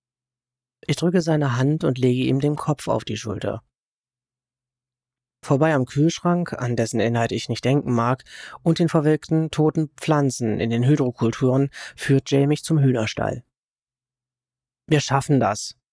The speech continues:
sagt er. „Mit jedem Tag, den wir hier warten, steigt die Wahrscheinlichkeit, dass wir gefunden werden.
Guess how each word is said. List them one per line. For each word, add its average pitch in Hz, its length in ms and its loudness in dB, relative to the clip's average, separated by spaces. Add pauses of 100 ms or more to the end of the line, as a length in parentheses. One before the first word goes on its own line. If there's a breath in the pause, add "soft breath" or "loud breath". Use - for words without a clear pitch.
(920)
sagt 110 240 -10
er. - 240 -8 (1500)
„Mit 147 160 2
jedem 190 260 4
Tag, 156 320 0
den 143 160 4
wir 147 80 2
hier 147 160 4
warten, 131 380 2
steigt - 400 -2
die 139 100 2
Wahrscheinlichkeit, 143 720 0
dass 143 160 -2
wir 147 80 2
gefunden 139 480 0
werden. 107 340 -2